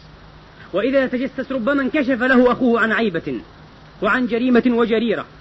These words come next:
فإذا ما انكشف له فلا نظن بمن يظن السوء ويأتي يجترم جريمة التجسس أنه لا يغتاب، بل والله يغتاب ويفضح أخاه في الملة فتثلثت جريمته، صار مثلث الجرم، ظن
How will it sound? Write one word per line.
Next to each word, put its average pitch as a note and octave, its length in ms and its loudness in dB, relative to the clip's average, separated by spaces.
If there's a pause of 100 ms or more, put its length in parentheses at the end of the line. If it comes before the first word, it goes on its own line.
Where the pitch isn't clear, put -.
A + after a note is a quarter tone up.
(380)
فإذا D4 320 2
ما C#4+ 100 2
انكشف C4 320 -2
له B3 360 -2 (360)
فلا D#4+ 360 4
نظن C#4 480 4
بمن C4+ 300 0
يظن B3+ 300 -4
السوء G3+ 360 -8 (360)
ويأتي B3+ 560 0
يجترم B3+ 520 4
جريمة C4+ 420 6
التجسس C4+ 600 -2
أنه A#3+ 340 0
لا G#3 60 0
يغتاب، C#3+ 420 -6
بل A3 120 -2
والله G#3+ 260 -4
يغتاب B2+ 360 -8 (500)
ويفضح A3+ 400 2
أخاه G3+ 320 -2
في G3 100 -8
الملة A3 360 -8 (440)
فتثلثت A#3+ 800 0 (100)
جريمته، F3+ 460 -8 (600)
صار A#3+ 340 2
مثلث B3 520 0
الجرم، F#3+ 360 0 (640)
ظن A#3+ 380 -2